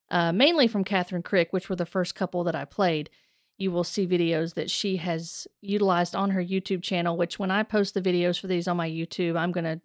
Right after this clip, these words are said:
do my best to blur out the kids' faces because I don't want to exploit them. And, um, I find these situations very sad,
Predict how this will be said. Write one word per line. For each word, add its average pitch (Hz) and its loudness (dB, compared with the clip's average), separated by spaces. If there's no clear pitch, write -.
do 180 -2
my 160 0
best 160 -4
to 180 -6
blur 170 0
out 156 -2
the 170 -8
kids' 170 -6
faces 165 -6
because 160 -6
I 180 4
don't 175 4
want 165 -2
to 170 2
exploit 233 0
them. 202 0
And, 180 -2
um, 156 -4
I 190 -2
find 202 0
these 185 0
situations 185 -2
very 202 0
sad, - -2